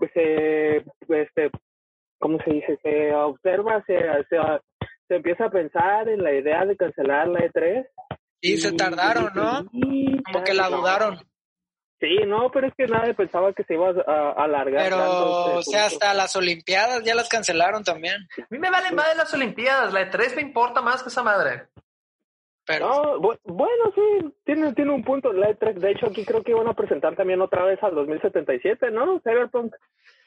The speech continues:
Speaker 1: O
Speaker 3: Sí,
Speaker 1: ya
Speaker 3: a-
Speaker 1: iban a anunciar su lanzamiento.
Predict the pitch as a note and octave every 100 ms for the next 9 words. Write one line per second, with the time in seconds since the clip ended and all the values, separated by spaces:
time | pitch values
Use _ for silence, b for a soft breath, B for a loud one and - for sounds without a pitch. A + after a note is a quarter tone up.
0 | b b E3 E3+ E3+ D#3+ F3 F#3 G3+ F#3+
1 | D#3+ D3 F3 E3 - _ _ _ F#3+ F3
2 | D#3+ D3+ D3+ E3 A3 G#3+ D3+